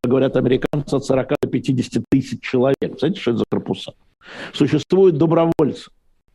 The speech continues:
волонтёры. И вся вот эта масса, абсолютно дезорганизованная Суровикину, была поставлена задача, а, создать объединённое командование,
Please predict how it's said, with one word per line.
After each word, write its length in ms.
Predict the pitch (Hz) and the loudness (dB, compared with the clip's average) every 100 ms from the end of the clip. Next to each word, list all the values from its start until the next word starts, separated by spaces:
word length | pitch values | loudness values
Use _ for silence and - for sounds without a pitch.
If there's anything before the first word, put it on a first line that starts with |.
| _ _ _ _ _ _ _ | _ _ _ _ _ _ _
волонтёры. 800 | 107 147 170 147 180 - - - - | 2 2 2 0 -2 -2 -4 -8 -2
И 80 | 123 | -2
вся 280 | - 185 165 | 0 0 2
вот 160 | 135 | 2
эта 240 | 151 - 135 | 0 0 0
масса, 460 | 135 185 - - | 2 0 -2 -2
абсолютно 600 | 139 - - 143 143 - | -4 -2 0 0 0 -2
дезорганизованная 1000 | 110 127 120 117 131 147 151 143 117 107 104 | 0 2 2 2 2 0 2 0 0 -2 -4
Суровикину, 600 | 135 131 - - 143 - - - | 0 0 0 -2 -2 -4 -14 -4
была 100 | 160 - | -2 -2
поставлена 540 | 120 - 160 147 143 120 - | -4 -2 0 2 2 0 0
задача, 380 | 143 123 - - | 0 0 -2 0
а, 160 | 156 135 - _ _ | 2 2 0 _ _
создать 480 | - 131 120 135 - | -4 0 0 0 -2
объединённое 680 | 131 123 113 139 135 123 117 | -2 0 0 2 2 0 -2
командование, 580 | 131 123 120 117 131 | 0 0 2 0 0